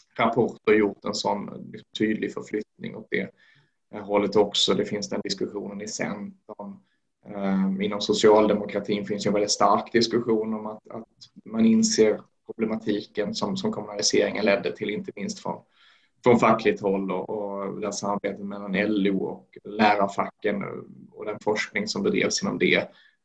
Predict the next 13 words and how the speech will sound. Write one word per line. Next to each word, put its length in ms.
visade 400
ju 100
på 80
det. 220
Så 100
du, 200
du 120
har 440
den 140
här 220
kritiska 580
massan 640
av, 300